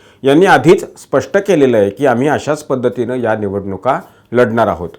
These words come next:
तरी महाविकास आघाडीमध्ये लोकसभा निवडणुकीनंतर छोट्या मोठ्या भावाची भाषा सुरू झालेली आहे.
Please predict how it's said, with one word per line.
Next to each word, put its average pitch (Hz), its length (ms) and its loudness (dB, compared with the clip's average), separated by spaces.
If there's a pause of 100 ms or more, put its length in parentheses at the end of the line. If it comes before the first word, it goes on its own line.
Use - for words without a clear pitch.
(600)
तरी 196 400 4
महाविकास 170 640 2
आघाडीमध्ये 123 720 0 (120)
लोकसभा 156 760 0
निवडणुकीनंतर 127 1000 0 (680)
छोट्या 151 380 4
मोठ्या 202 340 2
भावाची 147 600 0
भाषा 117 340 -6
सुरू 113 260 -6
झालेली 90 440 -8
आहे. 87 240 -18